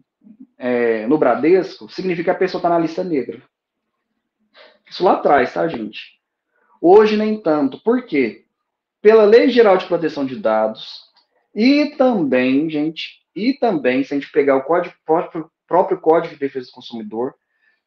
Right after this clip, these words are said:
todo mundo que tem acesso a informações suas é obrigado a te falar quais as, quais informações eles têm de vocês. Tá lá no Código de Defesa do Consumidor.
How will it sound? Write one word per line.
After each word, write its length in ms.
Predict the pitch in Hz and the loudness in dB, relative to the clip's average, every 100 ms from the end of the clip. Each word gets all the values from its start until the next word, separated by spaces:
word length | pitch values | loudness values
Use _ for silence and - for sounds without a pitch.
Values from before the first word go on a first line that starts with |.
| _ | _
todo 440 | 220 247 269 269 262 | 6 8 6 4 2
mundo 400 | 202 185 185 185 | 2 -2 -6 -10
que 240 | 190 - | -16 -6
tem 260 | 175 160 147 | 0 0 0
acesso 540 | 165 - - 156 147 147 | -2 -4 0 2 2 0
a 40 | |
informações 680 | 139 143 135 135 180 208 - | -2 -2 -2 -4 -8 -8 -8
suas 580 | 156 151 190 190 - _ | -4 0 0 -2 -12 _
é 300 | 156 185 202 196 | 0 2 2 2
obrigado 600 | 202 208 165 147 151 160 | 2 0 0 2 2 0
a 40 | |
te 100 | - | -2
falar 260 | 165 151 151 | 0 0 0
quais 460 | - 170 220 226 | 0 2 2 2
as, 340 | 220 202 - _ - | 0 -4 -10 _ -2
quais 420 | 160 202 233 220 | 2 4 2 0
informações 880 | 208 190 180 156 - 127 135 151 - | -4 -2 0 -2 -6 -6 -4 -6 -4
eles 300 | 151 180 - | -4 -4 -6
têm 200 | 143 131 | -4 -4
de 80 | 131 | -4
vocês. 760 | 151 - - 165 143 - - _ _ _ _ _ _ _ _ _ _ _ - - _ | -8 -8 -8 -8 -8 -12 -20 _ _ _ _ _ _ _ _ _ _ _ -20 -20 _
Tá 100 | 151 | 2
lá 140 | 143 180 | 4 4
no 100 | 220 | 2
Código 320 | 180 185 196 | 4 4 4
de 80 | 196 | 0
Defesa 200 | 196 190 | 0 -4
do 40 | |
Consumidor. 720 | 190 - 214 220 170 147 131 | -8 -6 -4 -2 -2 -2 -6